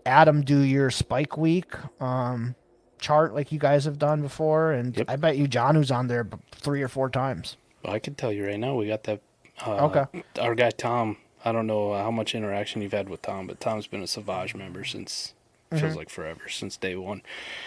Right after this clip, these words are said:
Speaker 2: Uh, he's kinda that ice road trucker, too. Like, he goes up there, drives in super northern Canada trucks. <laughs>
Speaker 1: Oh, okay.
Speaker 2: But when he comes back, he's home for a good, you know, good few months at a time, so he's a, a spreadsheet savant. So he figured out a way to, uh,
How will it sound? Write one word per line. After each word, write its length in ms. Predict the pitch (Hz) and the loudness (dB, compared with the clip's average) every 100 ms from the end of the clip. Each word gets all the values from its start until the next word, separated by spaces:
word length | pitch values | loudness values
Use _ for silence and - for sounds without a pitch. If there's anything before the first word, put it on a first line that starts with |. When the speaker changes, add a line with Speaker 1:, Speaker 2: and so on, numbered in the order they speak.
| - - | -16 -2
Speaker 2:
Uh, 140 | 101 | 0
he's 240 | 98 101 - | 0 -2 0
kinda 260 | 143 131 117 | 2 4 2
that 180 | 107 | 2
ice 240 | 104 113 - | 2 0 0
road 180 | 120 104 | -2 -2
trucker, 380 | - 120 135 | -2 0 -2
too. 240 | 117 127 127 | -4 -2 -2
Like, 160 | 107 98 | -2 -4
he 80 | |
goes 240 | 98 104 104 | -6 -6 -6
up 140 | 101 | -8
there, 220 | - 104 | -6 -6
drives 520 | 98 101 101 104 107 98 | -6 -6 -4 -4 -6 -10
in 80 | |
super 380 | 92 - 120 117 | -6 -4 -4 -6
northern 400 | 104 107 107 101 | -6 -6 -6 -8
Canada 420 | 104 110 110 113 | -8 -6 -6 -6
trucks. 480 | 110 - 117 - - - | -6 -4 -4 -4 -12 -8
<laughs> 280 | - - | -6 -2
Speaker 1:
Oh, 300 | 160 151 123 | 2 4 4
okay. 180 | 160 - | 2 2
Speaker 2:
But 120 | 127 | 4
when 100 | 117 117 | 4 4
he 40 | |
comes 240 | 110 120 107 | 4 2 2
back, 300 | 107 107 - | 2 2 0
he's 140 | 107 | -4
home 180 | 110 107 | -2 -4
for 180 | - 101 | -4 -6
a 60 | |
good, 300 | 98 101 95 95 - | -4 -4 -6 -12 -12
you 80 | 110 | -8
know, 180 | 95 87 _ | -8 -10 _
good 200 | - 107 | -4 -4
few 180 | - 107 | -4 -8
months 320 | 98 95 95 | -6 -8 -6
at 100 | 95 | -8
a 60 | 90 | -8
time, 300 | 85 98 90 | -6 -6 -8
so 240 | - 82 - - - - - - | -10 -12 -12 -18 -20 -20 -20 -8
he's 160 | - 98 | -4 -2
a, 260 | 95 90 95 | -2 -2 -4
a 60 | 92 | -6
spreadsheet 600 | - - 104 - 90 76 | -6 -2 0 0 -2 -6
savant. 420 | - 90 82 - | -12 -10 -10 -10
So 160 | - 98 | -8 -6
he 100 | 104 | -6
figured 300 | - 113 110 | -6 -4 -2
out 140 | 104 | -4
a 40 | 104 | -4
way 200 | 101 104 | -4 -4
to, 120 | 101 98 | -4 -4
uh, 280 | 98 98 | -6 -8